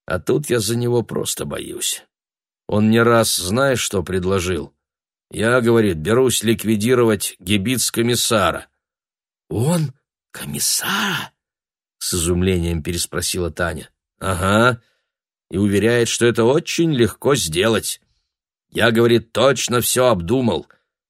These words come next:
Николаева мне рассказывала, что иногда он ходит в комиссариат пешком. «Да, но, в общем, довольно редко», сказала Таня.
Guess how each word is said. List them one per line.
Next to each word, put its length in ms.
Николаева 720
мне 160
рассказывала, 800
что 220
иногда 380
он 160
ходит 400
в 60
комиссариат 720
пешком. 580
«Да, 500
но, 220
в 80
общем, 380
довольно 420
редко», 600
сказала 540
Таня. 400